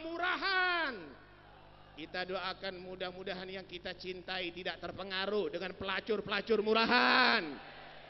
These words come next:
Mereka tetap sayang kepada kami. Dan kami rakyat Indonesia sayang kepada mereka. Amin. Allahumma.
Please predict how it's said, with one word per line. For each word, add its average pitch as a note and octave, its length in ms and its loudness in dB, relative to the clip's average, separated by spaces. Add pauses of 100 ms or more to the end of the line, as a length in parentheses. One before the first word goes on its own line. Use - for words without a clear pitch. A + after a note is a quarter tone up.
(220)
Mereka G#3 540 0
tetap C4+ 360 2
sayang D4+ 640 6
kepada D4 320 6
kami. D#4+ 840 6 (540)
Dan A#3+ 240 4
kami D#4 400 4
rakyat D4+ 320 4
Indonesia D4 480 2
sayang F4+ 640 8
kepada D4 320 4
mereka. C4+ 800 4 (480)
Amin. C4 560 8
Allahumma. C4+ 1120 6